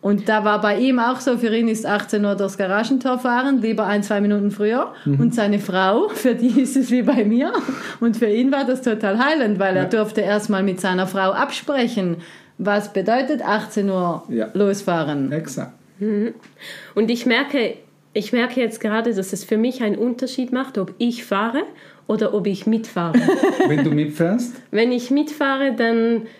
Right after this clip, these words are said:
Speaker 1: Ist es später?
Speaker 3: ist es später.
Speaker 1: Aha.
Speaker 2: Was?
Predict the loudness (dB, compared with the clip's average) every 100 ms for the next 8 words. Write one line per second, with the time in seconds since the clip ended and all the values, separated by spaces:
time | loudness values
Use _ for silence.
0 | -20 -20 _ _ _ _ _ _ -6 -4
1 | -6 -2 -2 -2 -2 -2 0 -2 0 0
2 | 0 -4 -6 -6 -12 _ _ -14 -10 -12
3 | -12 _ -4 -4